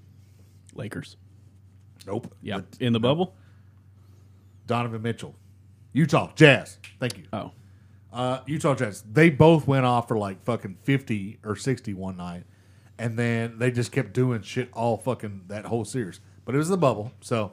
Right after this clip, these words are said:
Speaker 2: meh. Jamal Murray has been since hurt a lot, and he's finally
Speaker 1: Finally.
Speaker 2: back to, because what was happening was Jokic was just taking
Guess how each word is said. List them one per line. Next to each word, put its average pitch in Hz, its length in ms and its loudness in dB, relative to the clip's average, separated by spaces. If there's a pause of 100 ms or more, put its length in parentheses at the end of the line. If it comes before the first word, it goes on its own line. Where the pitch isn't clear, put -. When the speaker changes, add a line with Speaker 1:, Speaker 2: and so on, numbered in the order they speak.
Speaker 2:
meh. 107 160 -8 (1080)
Jamal 185 280 6
Murray 190 300 2
has 147 200 0
been 143 280 0
since 185 400 -2
hurt 160 400 2
a 107 100 -4
lot, 131 640 -2
and 113 420 -2 (640)
he's 143 340 2 (100)
finally 120 720 2 (200)
Speaker 1:
Finally. 160 460 4 (160)
Speaker 2:
back 170 500 8 (200)
to, 185 500 2 (920)
because 185 280 8
what 226 180 10
was 202 140 6
happening 220 360 8
was 156 260 4
Jokic 175 760 6
was 139 180 0
just 151 240 -6
taking 156 460 -4